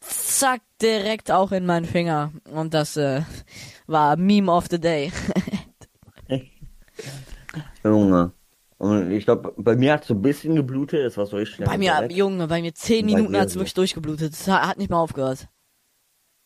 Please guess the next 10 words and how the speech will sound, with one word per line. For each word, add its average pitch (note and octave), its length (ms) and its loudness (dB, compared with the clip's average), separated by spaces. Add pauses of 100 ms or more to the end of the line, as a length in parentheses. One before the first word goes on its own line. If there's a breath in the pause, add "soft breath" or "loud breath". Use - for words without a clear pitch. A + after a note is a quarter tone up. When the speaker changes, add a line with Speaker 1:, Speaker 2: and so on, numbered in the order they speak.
(240)
Speaker 2:
Nee, G2 300 0
länger F#2 520 2
als F#2 200 -2
zehn F2+ 240 -2
Minuten F#2 300 -6
irgendwie. F2 460 2
Speaker 1:
<laughs> F#2+ 100 2
Ja. G2+ 120 4
Speaker 2:
Ganze G#2+ 140 -8
Schulstunde. F2+ 560 -4